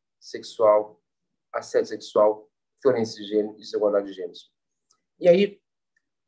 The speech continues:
o próprio C N J, que lançou a sua política em dois mil e vinte, em vinte e vinte e um, também faz a sua primeira fala sobre a política, totalmente voltada para quem assistiu o seminário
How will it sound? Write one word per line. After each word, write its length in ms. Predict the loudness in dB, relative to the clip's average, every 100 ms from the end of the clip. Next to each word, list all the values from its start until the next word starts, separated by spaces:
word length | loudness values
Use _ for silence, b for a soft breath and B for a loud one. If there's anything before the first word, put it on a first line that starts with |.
| _ _
o 140 | -10
próprio 260 | 2 2 4
C 80 | 2
N 120 | 2
J, 400 | 6 4 4 -2
que 120 | -12
lançou 420 | -10 -10 -10 -8
a 40 | -8
sua 260 | -6 -8 -8
política 440 | -12 -12 -10 -10
em 40 |
dois 140 | -8 -4
mil 140 | -2
e 20 |
vinte, 400 | 0 0 -2 -14 _ _ _ _ _ _ _ -2 2
em 160 | 4
vinte 260 | 2 -2 -2
e 60 |
vinte 260 | -2 -2 0
e 60 | 0
um, 220 | 0 -6 _ _
também 260 | 2 4 2
faz 300 | 2 0 0
a 40 |
sua 160 | -6 -4
primeira 280 | -2 -2 -4
fala 480 | -8 -8 -6 -10 -12 _ _ _ _ _
sobre 340 | -12 -6 -4 -4
a 60 |
política, 480 | -4 -6 -10 -16 -20 -20 _ _
totalmente 520 | -2 0 2 0 0
voltada 580 | -2 -2 -2 -4 -6 -18 _ _
para 100 | -4
quem 160 | 0 -2
assistiu 440 | -2 -8 -8 -6
o 40 | 0
seminário 680 | 2 4 4 2 2 0